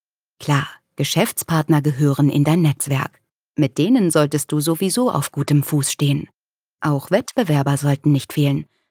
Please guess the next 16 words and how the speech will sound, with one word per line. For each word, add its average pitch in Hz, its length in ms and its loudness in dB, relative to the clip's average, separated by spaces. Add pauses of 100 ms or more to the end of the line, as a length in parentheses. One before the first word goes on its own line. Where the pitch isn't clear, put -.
denn 202 220 -2
es - 180 -6
ist - 220 -6
immer 247 240 0
gut 233 260 -4
zu 175 200 0
wissen, 180 340 0
wie 156 140 -2
die 151 120 2
Konkurrenz 151 640 0
tickt. - 320 -10 (480)
Doch 143 260 -2
es - 180 -6
geht 214 180 0
noch 214 200 -4
weiter. 180 400 -2